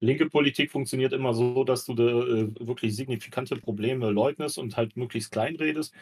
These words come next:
während du halt irgendwelche Boogiemans aufbaust, äh, äh, um als Na-, Arbeitsnachweis irgendwie irgendetwas, äh, überhaupt zu sagen. Oder die Leute halt in irgendeine Richtung zu lenken. Die versuchen, diesen Boogeyman der Reichsbürger irgendwie aufzubauen, aber ey,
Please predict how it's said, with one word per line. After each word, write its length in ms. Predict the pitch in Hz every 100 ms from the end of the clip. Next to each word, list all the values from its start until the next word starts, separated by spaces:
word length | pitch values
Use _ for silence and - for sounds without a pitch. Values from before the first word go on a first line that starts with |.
| - -
während 280 | 117 120 110
du 140 | 123
halt 180 | 113 117
irgendwelche 480 | 139 127 117 120 131
Boogiemans 560 | 104 131 135 123 117 110
aufbaust, 720 | 117 131 - 131 131 131 -
äh, 300 | 127 120 120
äh, 360 | 117 113 120 117
um 160 | 123 120
als 220 | 107 104
Na-, 160 | 110 110
Arbeitsnachweis 800 | 113 117 113 113 113 117 107 107
irgendwie 360 | 120 110 104
irgendetwas, 600 | 104 143 131 107 101 92 -
äh, 80 | 101
überhaupt 400 | 101 98 87 90
zu 80 | 92
sagen. 300 | 87 - 180 - - - _ _ _ _ _ -
Oder 220 | 127 120
die 60 | 107
Leute 300 | 104 104 104
halt 160 | 101
in 80 | 101
irgendeine 300 | 104 101 92
Richtung 300 | 90 - 92
zu 100 | -
lenken. 400 | 82 80 90 87 _ _ _ _ -
Die 100 | 120
versuchen, 540 | 120 117 170 180 156
diesen 260 | 131 120 117
Boogeyman 460 | 110 151 147 135 127
der 320 | 127 123 110
Reichsbürger 520 | 117 139 - 139 123
irgendwie 280 | 120 131 113
aufzubauen, 520 | 123 107 - 101 110
aber 240 | 98 - -
ey, 160 | 95